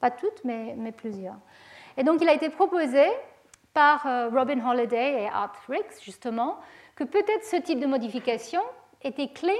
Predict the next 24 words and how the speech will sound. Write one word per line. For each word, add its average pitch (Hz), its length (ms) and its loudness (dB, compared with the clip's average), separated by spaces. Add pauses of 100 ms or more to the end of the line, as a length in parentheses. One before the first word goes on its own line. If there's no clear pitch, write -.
(140)
pour 320 100 -6
la 285 100 -2
mémoire 277 420 0
des 269 120 -6
cellules. 240 460 -8 (240)
C'est-à-dire 262 540 0
une 262 100 -2
cellule 302 460 0
qui 254 160 -6
change, 285 560 -2 (500)
euh, 220 220 0
d'identité 269 800 0
au 220 80 -4
cours 254 200 -6
du 220 100 -6
développement, 220 540 -2 (360)
grâce 220 340 -6
à 233 60 -4
des 214 120 -4
facteurs 220 340 -8
de 208 80 -6
transcription, 214 640 -12
et 202 120 -8
cetera, 214 400 -6